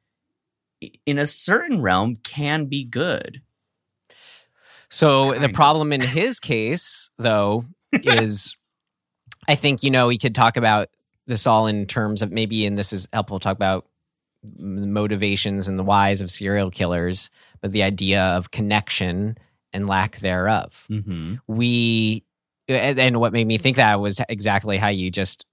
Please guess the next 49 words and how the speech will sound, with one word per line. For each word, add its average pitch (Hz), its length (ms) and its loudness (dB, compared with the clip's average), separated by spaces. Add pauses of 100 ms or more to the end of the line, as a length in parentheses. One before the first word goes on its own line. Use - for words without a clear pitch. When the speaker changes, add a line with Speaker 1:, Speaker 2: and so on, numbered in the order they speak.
Speaker 2:
put 127 180 0
it, 95 240 0
of, 95 240 -4
like, 90 300 -2
he's 107 460 -6
just - 480 -2 (200)
existing 101 800 -2
outside 95 800 0
of 92 460 -2 (320)
where 95 400 -2
everyone 95 420 0
else 92 300 -2
exists 87 520 -6
at, - 300 -8
<laughs> 151 100 4
you 180 340 2
know? 135 260 4 (360)
But 165 180 6
it, 160 220 0 (220)
I 147 100 6
think 196 240 -2
it 143 140 -2
makes 139 380 -4
sense, 185 420 -2
though, 98 240 0
when 113 220 -4
you 113 240 -2 (260)
hear 123 640 -2
exactly 107 580 0
what 107 160 2
happened 123 440 -2
to 98 140 -4
him. 82 220 -6
So 120 180 2
some 127 220 0
things 135 300 -2
he 120 140 -2
describes, 110 640 2
and 107 140 0
if 113 120 -2
this 156 180 0
is 131 120 0
throughout 120 480 2
the 117 80 -4
movie, 104 360 -2
which 90 140 -4
is 98 140 -4
why 101 160 2
I 98 120 -4